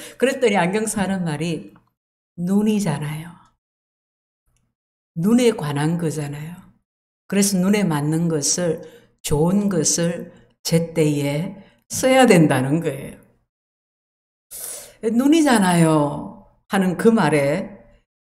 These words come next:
가격이 어쩌고 수명이 어쩌고 하는 말이 다 들어갔습니다. 몸이 천 냥이면 눈이 구백 냥이라고 하지 않습니까?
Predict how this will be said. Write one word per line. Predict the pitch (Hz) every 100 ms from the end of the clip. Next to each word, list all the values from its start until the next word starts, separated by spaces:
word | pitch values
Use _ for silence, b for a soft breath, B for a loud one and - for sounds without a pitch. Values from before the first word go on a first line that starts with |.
| _ -
가격이 | 185 170 208 214
어쩌고 | 180 - 180 175 175 180 175 -
수명이 | - - 240 226 220 170
어쩌고 | - - 160 165
하는 | 160 180 180 180
말이 | 156 143 151 180 - - - _ _
다 | 147 151 156 156
들어갔습니다. | 156 156 160 147 - 143 143 - - _ _ _ _ _ _ _ _ _ _ _ _ _ _ _
몸이 | 214 247 277 294 294
천 | 294 196 175
냥이면 | 190 202 175 156 180 185 151 147 - 185
눈이 | 175 226 226 226
구백 | - 240 247 240
냥이라고 | 180 160 151 147 143 160 190 -
하지 | - 185 170
않습니까? | 151 139 143 160 147 147 165 -